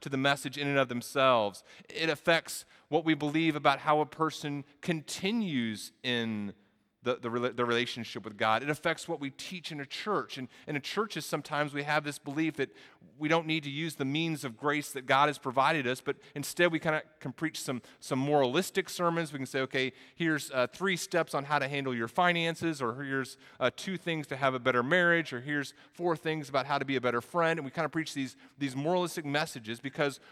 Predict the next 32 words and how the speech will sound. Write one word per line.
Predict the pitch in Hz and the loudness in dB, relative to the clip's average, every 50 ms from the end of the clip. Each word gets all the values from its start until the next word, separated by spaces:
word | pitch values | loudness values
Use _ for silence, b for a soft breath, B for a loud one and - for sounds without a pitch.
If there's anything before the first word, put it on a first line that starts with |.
| B B | B B
we | 156 | -2
have | 151 156 151 143 | 4 4 4 4
this | 147 147 - | 2 -4 -8
belief, | - - 156 147 147 151 185 202 170 160 165 160 - _ B B B B B | -6 -2 -2 0 0 0 0 0 0 0 -2 -4 -6 _ B B B B B
not | 151 156 180 202 | 2 2 2 2
that | 196 185 | 0 -2
we're | 165 151 | -6 -4
saved | - - - - 160 165 170 165 151 | -6 -6 -2 0 2 4 4 2 4
by | 156 151 147 | 4 4 4
God's | 139 147 139 139 127 - | 6 6 4 4 4 0
grace | - 139 151 165 175 - - | -2 0 2 2 2 0 -2
alone, | 147 131 131 131 135 | -2 0 0 0 0
that | 139 135 | 0 -2
we | 127 123 | -4 -4
continue | - 131 120 - - 175 180 190 165 | -6 -6 -8 -6 -6 -6 -4 -4 0
by | 127 131 123 | 2 2 2
God's | 120 123 120 117 113 - | 4 4 2 0 0 -2
grace | - 123 117 113 113 - | -4 -2 -2 -2 -4 -6
alone, | 113 113 117 127 | -6 -6 -6 -6
turning | 123 - 151 151 151 143 | -4 -6 -6 -4 -4 -4
to | 131 127 | -6 -8
Jesus | 107 104 110 120 139 160 165 131 131 123 - - | -10 -10 -10 -8 -8 -8 -8 -8 -8 -10 -10 -10
and | 113 101 | -12 -10
trusting | - - 139 135 - - 127 123 | -2 -2 -2 -2 -2 -8 -6 -6
in | 117 113 123 151 | -6 -4 -4 -4
him, | 156 151 131 B B B B | -4 -4 -4 B B B B
but | - 143 | -8 -6
that | 160 156 | -2 -2
we | 170 165 | -2 -4
can | - 151 - | -4 -8 -2
kind | 170 160 151 | 0 0 0
of | 135 | 0